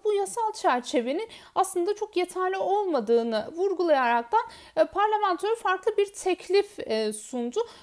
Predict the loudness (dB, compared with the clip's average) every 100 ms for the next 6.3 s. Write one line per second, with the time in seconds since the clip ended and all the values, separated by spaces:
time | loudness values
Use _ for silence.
0 | -8 -2 2 2 2 0 0 0 -2 -8
1 | 4 6 6 4 0 0 0 -4 -4 -6
2 | 0 0 0 -2 -2 0 2 2 0 -6
3 | -2 -4 0 2 2 0 0 0 -2 0
4 | 0 -2 -2 -4 2 2 2 -2 -2 2
5 | 2 2 -2 0 0 0 -2 -8 -8 -6
6 | -4 -2